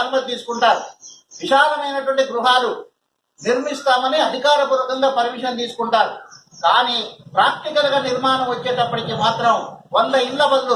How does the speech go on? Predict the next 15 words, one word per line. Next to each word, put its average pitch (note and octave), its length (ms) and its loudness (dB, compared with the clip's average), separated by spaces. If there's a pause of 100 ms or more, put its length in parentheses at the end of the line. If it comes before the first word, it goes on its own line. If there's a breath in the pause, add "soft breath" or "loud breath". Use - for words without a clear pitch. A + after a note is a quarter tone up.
రెండు C#4+ 220 0
వందల C#4 300 2
ఇళ్లు C4 200 2
కట్టి, A#3+ 280 -2 (440)
ఆ F#3+ 40 4 (140)
టౌన్‌షిప్ C4 560 0
లో A#3+ 80 4 (400)
గాలి C#4 340 2
రాకుండా, B3 460 0 (160)
విశాలమైన A#3+ 520 0 (120)
రోడ్డు C4 300 2
లేకుండా, A3+ 420 0 (320)
చట్ట - 200 -2 (140)
వ్యతిరేకంగా B3+ 640 0 (380)
ఇళ్లను D4 260 0